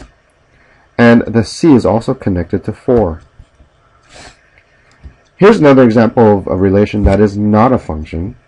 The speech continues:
and again, the reason is simple, because C has two connections.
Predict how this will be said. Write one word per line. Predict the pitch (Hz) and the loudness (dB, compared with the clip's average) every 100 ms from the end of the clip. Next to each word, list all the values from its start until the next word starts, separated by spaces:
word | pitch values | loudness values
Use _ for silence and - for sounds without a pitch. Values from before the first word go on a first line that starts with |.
| _ - - - | _ -4 -4 0
and | 107 | 0
again, | 95 92 95 127 - - | 0 0 0 -4 -8 -8
the | 101 | -4
reason | 98 82 95 | -2 -2 -4
is | 98 | -6
simple, | 147 147 82 80 - - - | -4 -4 -4 -14 -20 -18 -8
because | 101 110 | -4 -4
C | - - 113 107 | -4 0 2 2
has | 95 90 | -2 -6
two | - 90 | -8 -4
connections. | 113 113 - 73 76 - | 0 0 -2 -12 -16 -20